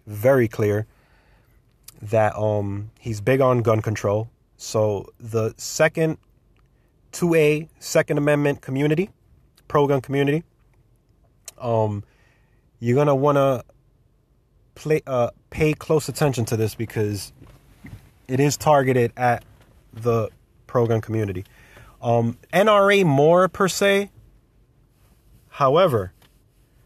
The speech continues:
even though, uh, he's targeted at the N R A, that right there will define everything because the N R A is the pro-gun, uh, community. It is a pro-gun organization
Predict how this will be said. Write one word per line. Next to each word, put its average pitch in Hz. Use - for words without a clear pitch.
even 175
though, 180
uh, 113
he's 139
targeted 143
at 143
the 104
N 107
R 98
A, 117
that 117
right 120
there 127
will 110
define 120
everything 123
because 107
the 113
N 120
R 117
A 117
is 160
the 107
pro-gun, 101
uh, 101
community. 101
It 117
is 160
a 120
pro-gun 110
organization 101